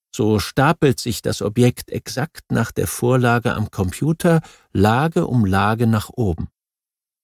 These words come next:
Am Bioprinting ist nun das Besondere, dass aus den Düsen nicht Silikon oder Plastik fließt, sondern ein spezielles Gel, das aus lebenden Zellen besteht.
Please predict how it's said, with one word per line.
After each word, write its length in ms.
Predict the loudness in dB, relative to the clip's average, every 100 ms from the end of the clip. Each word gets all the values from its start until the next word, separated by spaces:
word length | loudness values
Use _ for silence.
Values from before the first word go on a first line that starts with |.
| _ _
Am 120 | 2
Bioprinting 760 | 4 6 4 4 2 4 4 2
ist 240 | 0 -2
nun 160 | 2 2
das 140 | 2
Besondere, 560 | 0 0 2 4 4 2 0 _ _ _
dass 200 | -4 -2
aus 180 | -2 0
den 160 | 2 4
Düsen 300 | 2 4 2
nicht 200 | 2 0
Silikon 540 | 0 0 2 0 0
oder 180 | 2 0
Plastik 500 | 2 -2 0 -4 -4
fließt, 520 | -4 0 0 0 -6 _ _ _
sondern 460 | 0 2 4 4 2
ein 180 | 2 -2
spezielles 680 | 0 -4 0 2 2 2 -2 _
Gel, 480 | 2 4 4 2
das 260 | 2 -2 -2
aus 260 | -2 -2 2
lebenden 760 | 2 2 2 0 2 0 0
Zellen 440 | -2 2 2 2
besteht. 420 | 0 -6 -8 -16